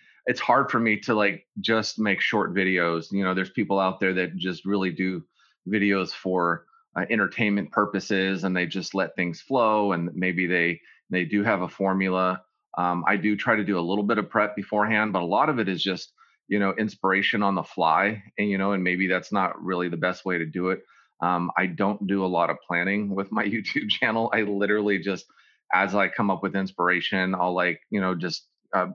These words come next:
basically just make a video. Um, you know, on, maybe I'm browsing other videos and I see something that inspires me, or I come across a piece of art or a special technique, or, you know, read an email or something like that. And so I'll just hop on, you know,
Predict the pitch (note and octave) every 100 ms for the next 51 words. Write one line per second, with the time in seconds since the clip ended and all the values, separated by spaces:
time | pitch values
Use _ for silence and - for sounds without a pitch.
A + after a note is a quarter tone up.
0 | - G2 B2 G#2+ F#2 F2 E2+ F#2 F2 E2+
1 | F#2+ E2+ E2+ E2+ _ _ _ _ - F#2
2 | F2+ F2+ E2+ _ G#2 F#2+ F#2 F2+ F2+ G2
3 | G2+ F#2+ F#2 F2+ F2 F#2+ F2+ F#2+ F2+ F#2+
4 | E2+ E2+ B2+ A2+ G#2+ G2 F2+ - F#2+ G2+
5 | F#2+ F2+ F2+ F2+ - F2 F2+ E2+ F#2 F2+
6 | F2 E2+ - F#2 E2+ _ - - G#2 -
7 | - _ _ F2 E2+ D#2+ G2 G2 G2 F2+
8 | F2+ E2+ - F2+ F#2+ F#2+ - - - -
9 | - - F#2 G#2+ A2 G#2+ G2+ G2+ F#2 F2+
10 | F#2+ F#2+ F2+ F2+ G2+ F#2+ F2+ A#2+ G#2+ G2+
11 | G2 F2+ F2+ F#2+ F#2 F#2 E2+ F#2 F2+ F2+
12 | F2 E2 _ _ _ _ - F2+ E2+ F#2
13 | F2+ - F2 - F#2 F2+ F2+ G2 F2+ G2